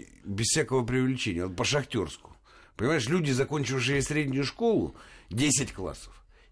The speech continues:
и там, и П Т У сразу по-, профильное после этого. В принципе, они всё это так или иначе могли обсуждать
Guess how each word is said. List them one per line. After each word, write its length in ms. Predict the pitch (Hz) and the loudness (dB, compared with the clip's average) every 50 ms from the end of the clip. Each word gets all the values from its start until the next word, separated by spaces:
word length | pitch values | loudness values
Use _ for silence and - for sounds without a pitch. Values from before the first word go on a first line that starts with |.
| _ | _
и 140 | - 175 190 | -4 -4 0
там, 220 | 165 185 160 156 | 2 2 2 2
и 220 | 160 160 170 180 165 | 2 0 0 0 2
П 160 | 123 175 180 | 2 0 2
Т 100 | - 190 | 4 4
У 160 | 170 143 120 104 | 4 4 4 2
сразу 360 | - 131 139 143 127 110 101 | 2 2 2 2 2 0 -2
по-, 180 | 82 104 110 | -2 -2 -4
профильное 800 | 101 95 87 87 92 90 82 98 113 110 95 85 90 85 85 87 | -4 -4 -6 -8 -8 -8 -2 0 2 2 2 2 0 0 -2 -2
после 320 | 82 85 98 - - 101 82 | -2 -2 -4 -2 -2 -2 -2
этого. 200 | - - 64 55 - - - - - | -2 -4 -10 -16 -16 -18 -18 -18 -12
В 80 | - - | -2 2
принципе, 380 | 220 233 214 160 135 127 156 | 2 4 4 2 2 2 2
они 120 | 170 190 180 | 2 2 2
всё 240 | 147 - - 220 202 | 0 2 4 4 4
это 200 | 151 123 139 123 | 4 2 0 0
так 260 | - 185 185 - - | 2 2 0 2 2
или 160 | 170 160 165 | 0 2 2
иначе 300 | 175 190 180 139 - 120 | 4 4 2 2 2 4
могли 340 | 131 135 131 127 139 160 160 | 4 4 4 4 4 4 2
обсуждать 540 | 147 104 95 - 123 127 113 92 87 - | 2 2 0 -4 -4 -4 -2 -2 -4 -6